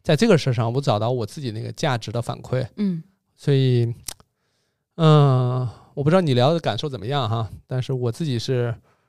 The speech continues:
Speaker 1: 我的一个直-，直观感受就是从开始看着窗外，到最后转过来。
Speaker 2: 啊，我刚刚就很想说，
Speaker 1: <laughs>
Speaker 2: 哇，
Speaker 1: 嗯。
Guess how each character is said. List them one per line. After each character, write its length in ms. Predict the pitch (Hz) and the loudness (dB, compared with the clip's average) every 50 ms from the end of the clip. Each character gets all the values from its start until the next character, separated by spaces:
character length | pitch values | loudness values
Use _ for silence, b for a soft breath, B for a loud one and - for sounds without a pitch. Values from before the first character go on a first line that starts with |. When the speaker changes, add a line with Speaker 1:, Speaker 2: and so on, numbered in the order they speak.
| _ _ _ _ _ _ _ _ | _ _ _ _ _ _ _ _
Speaker 1:
我 200 | - 143 127 139 | 0 2 2 4
的 80 | 139 165 | 4 4
一 60 | 180 | 4
个 140 | 185 175 - | 4 2 2
直-， 340 | - - - 139 156 190 196 185 | 0 -2 0 2 2 2 2 0
直 160 | - - 151 | -2 -2 0
观 240 | 165 175 190 196 190 | 2 4 4 4 4
感 180 | 156 120 107 113 | 2 0 0 -2
受 200 | - 131 127 123 | -2 -2 -2 -2
就 120 | - 131 | 0 0
是 140 | 123 127 123 | 0 0 0
从 240 | - - 127 139 135 | 0 -2 -2 -2 -2
开 220 | - 156 160 160 | 0 2 2 2
始 200 | - - 123 117 | 0 0 -4 -6
看 220 | - - 165 143 131 | 0 0 2 2 2
着 80 | 127 | 2
窗 240 | - - 139 131 135 | 0 2 2 2 2
外， 220 | 143 135 120 - 131 | 2 0 0 -2 -4
到 120 | - 131 127 | -4 -4 0
最 160 | - 139 135 | 0 0 0
后 120 | - 139 | 2 0
转 240 | 127 - 175 147 131 | 2 4 4 2 4
过 140 | 113 120 123 | 0 -4 -6
来。 100 | - - - _ _ _ | -6 -8 -14 _ _ _
Speaker 2:
啊， 240 | _ 220 202 175 151 b b b b b b | _ -8 -8 -8 -8 b b b b b b
我 200 | - - 233 214 | -4 2 4 4
刚 200 | - - 269 294 | 6 6 4 4
刚 160 | 302 302 294 254 | 4 4 2 0
就 100 | 294 285 | -2 -4
很 200 | 262 240 214 226 | -4 -4 -4 -4
想 140 | 233 214 185 | -6 -8 -10
说， 260 | - 202 196 190 175 | -10 -10 -10 -8 -6
Speaker 1:
<laughs> 0 | |
Speaker 2:
哇， 160 | 202 196 170 | -2 0 0
Speaker 1:
嗯。 80 | 160 | 0